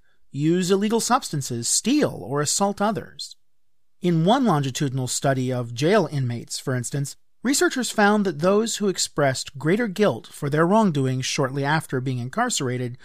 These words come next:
were much less likely to reoffend in the year following release. To be sure, not all guilt is helpful.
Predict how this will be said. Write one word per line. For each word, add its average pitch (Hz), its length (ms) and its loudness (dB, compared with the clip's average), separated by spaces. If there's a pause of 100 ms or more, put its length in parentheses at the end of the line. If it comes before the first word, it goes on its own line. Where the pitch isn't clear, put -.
(300)
were 160 160 4
much 202 360 4
less 147 300 0
likely 196 460 -2
to 151 180 -6
reoffend 160 920 -4
in 165 140 0
the 160 100 0
year 165 320 -2
following 127 500 0
release. 151 520 -6 (920)
To 247 200 -4
be 240 120 0
sure, - 640 -2 (600)
not 185 200 4
all 147 180 6
guilt 131 360 -2
is - 140 -14
helpful. - 420 -6